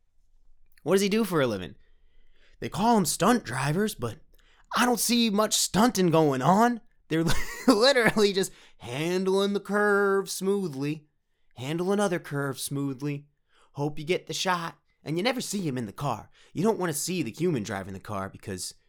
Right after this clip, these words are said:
you might relate to the human. You wanna relate to the car. This car is so sleek. It's beautiful. It looks good. Got the beautiful sunset background. Whew, pulling, pulling through the mountainside. Maybe it's in the desert. Oh, wow. This, it's got a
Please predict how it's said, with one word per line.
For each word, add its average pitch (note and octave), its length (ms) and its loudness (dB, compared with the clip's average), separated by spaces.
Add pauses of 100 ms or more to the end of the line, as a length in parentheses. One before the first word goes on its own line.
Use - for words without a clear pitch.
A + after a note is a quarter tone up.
you A#2 100 -6
might A2 120 -4
relate A#2+ 280 -4
to - 60 -12
the D3+ 60 -16
human. C#3+ 280 0
You D#3 80 0
wanna G3+ 120 2
relate A#2+ 280 -4
to A2+ 60 -14
the - 80 -20
car. E3+ 520 -4 (320)
This E3+ 120 -6
car A#2+ 220 -2
is - 60 -6
so G#2 180 -2
sleek. D3 460 0 (140)
It's - 120 -10
beautiful. D#3+ 460 0 (140)
It A2 100 -6
looks G2+ 240 -4
good. F#3+ 380 4 (200)
Got A2+ 160 -4
the F#2+ 60 -8
beautiful B2+ 460 -2 (120)
sunset D#3+ 680 4
background. G3 560 4 (380)
Whew, - 340 -4 (120)
pulling, E3 400 4 (180)
pulling G#3 300 8
through G3+ 180 0
the D3+ 60 2
mountainside. G#3 720 4 (180)
Maybe C3 260 0
it's B2+ 140 -2
in C#3+ 80 2
the A2+ 80 -2
desert. E3 460 -2 (240)
Oh, E3 220 4
wow. A2 540 2
This, D3 200 -8 (280)
it's - 180 -4
got F3 280 2
a C#3+ 240 4